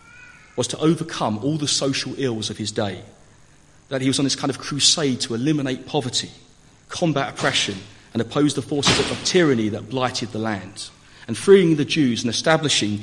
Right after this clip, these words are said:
then and there an earthly kingdom of peace and prosperity in the land of Israel. You could read this and think, "This Jesus, this Messiah is gonna come and destroy our enemies and free, free the land and bring about universal peace and prosperity right now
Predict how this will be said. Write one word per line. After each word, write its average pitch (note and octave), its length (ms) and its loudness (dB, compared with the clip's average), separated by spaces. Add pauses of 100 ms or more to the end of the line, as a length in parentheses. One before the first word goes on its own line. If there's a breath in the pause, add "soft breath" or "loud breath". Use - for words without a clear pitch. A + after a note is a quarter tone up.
(200 loud breath)
then D3+ 180 8
and C#3+ 160 4
there B2 180 2
an A#2+ 120 -2
earthly C#3 320 -4
kingdom G#2+ 420 -2
of G2 100 -12
peace - 260 -6
and G#2+ 100 -10
prosperity A2+ 600 -4 (220 loud breath)
in A2+ 80 -4
the A2 80 -2
land A2 220 0
of G#2+ 100 -2
Israel. G2 340 -4 (2000 soft breath)
You C3 80 0
could D#3+ 140 -2
read F#3+ 120 4
this C3+ 140 -2
and - 160 -6
think, - 20 -18 (220 loud breath)
"This F#3 160 2
Jesus, F3 360 0
this D#3 220 0
Messiah E3+ 420 6
is C3+ 100 2
gonna D3 120 2
come C3 360 2
and A#2 320 -2 (220)
destroy - 440 4
our E3 160 6
enemies A#2+ 580 2
and A#2 120 -8
free, F#3+ 300 2
free F#3+ 200 2
the E3 80 4
land D3+ 360 2
and A2 100 -4
bring F3 120 4
about D3+ 320 2
universal F3+ 540 4
peace - 300 -4
and C#3+ 100 -2
prosperity D3 580 0
right D#3+ 340 0
now B2 340 -2